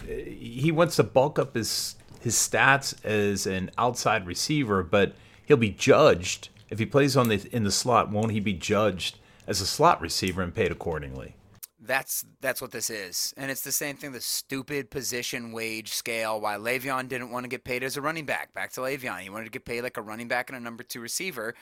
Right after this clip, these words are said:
Speaker 2: 'cause the guy was catching eighty damn balls a year, you know? And the same thing with edge rushers, like, or you have a sack specialist who's actually, like, a three, four. That's why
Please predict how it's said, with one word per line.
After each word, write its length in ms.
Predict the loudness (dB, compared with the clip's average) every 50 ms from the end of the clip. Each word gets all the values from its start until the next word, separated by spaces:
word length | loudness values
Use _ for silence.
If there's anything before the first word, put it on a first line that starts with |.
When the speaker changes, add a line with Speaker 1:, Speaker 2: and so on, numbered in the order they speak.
| -20 -20 -20 -20 -20 -20 -20 -20 _ -12
Speaker 2:
'cause 100 | -10 -8
the 80 | -8 -4
guy 220 | 0 2 2 2
was 160 | 0 -4 -8
catching 340 | -4 -4 -4 -4 -4 -6 -4
eighty 220 | -6 -6 -6 -6
damn 240 | -6 -4 -4 -4 -4
balls 360 | -4 0 0 2 2 0 -2
a 60 | -6 -10
year, 320 | -10 -10 -10 -12 -14 _ _ _ _ _ _ _ -14
you 80 | -6
know? 320 | -4 -2 0 0 -2 -4 -8 _ _ _ _
And 160 | -10 -8 -8
the 60 | -6 -6
same 240 | -4 -4 -6 -8
thing 160 | -8 -10 -8 -8
with 160 | -10 -10 -4 0
edge 240 | 0 0 0 -2
rushers, 440 | -2 -2 -2 -2 -4 -6 -6 -4 -4
like, 120 | -6 -4 -4
or 80 | -6
you 200 | -6 -4 -2 -2
have 120 | -2 -2 -2
a 40 |
sack 440 | -2 0 0 0 0 0 -2 -4 -4
specialist 760 | -4 -8 -6 -4 -6 -6 -6 -8 -8 -8 -8 -6 -6 -6 -8
who's 200 | -8 -10 -10 -10 -8 -4
actually, 320 | -2 -2 -2 -2 -4 -8 -8
like, 100 | -10 -12
a 40 | -16
three, 240 | _ -10 -10 -8
four. 240 | -8 -8 -8 -8 -10 -8
That's 280 | -2 -2 -2 -2 0
why 320 | -2 0 0 0 0 -4